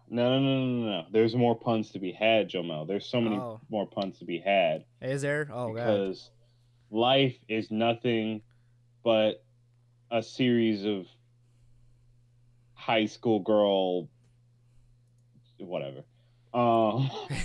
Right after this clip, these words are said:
Speaker 2: <laughs>
Speaker 1: they, the wasteful days of high school girls.
Speaker 2: Okay.
Speaker 1: Uh, you wanna talk about sleeper hit comedy? I, I'm pretty sure I explained this to you, Jomel. It has the same, like, or similar energy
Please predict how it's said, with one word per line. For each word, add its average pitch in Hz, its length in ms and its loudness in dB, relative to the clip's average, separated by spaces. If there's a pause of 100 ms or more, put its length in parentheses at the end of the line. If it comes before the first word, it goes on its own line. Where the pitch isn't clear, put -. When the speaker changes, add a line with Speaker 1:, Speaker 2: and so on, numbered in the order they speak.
(160)
Speaker 2:
<laughs> - 500 -18
Speaker 1:
they, 170 280 6
the 127 300 2
wasteful 156 400 4
days 127 220 4
of 107 80 -6
high 92 160 -4
school 82 220 -10
girls. 76 400 -12 (220)
Speaker 2:
Okay. 117 340 -10 (640)
Speaker 1:
Uh, 90 720 -6
you 104 180 -6
wanna 123 280 -4
talk 107 240 -4
about 101 240 -4
sleeper 101 380 -6
hit - 260 -12
comedy? 87 460 -10 (580)
I, 113 80 2
I'm 147 240 0
pretty 214 200 2
sure 165 100 2
I 123 40 2
explained 117 320 -4
this 92 160 -12
to 98 60 -8
you, 85 120 -6
Jomel. 78 400 -10 (280)
It 135 160 0
has 151 300 2
the 131 140 -2
same, 120 680 -2 (800)
like, 87 340 -2
or 107 240 2
similar 165 680 2 (840)
energy 98 720 0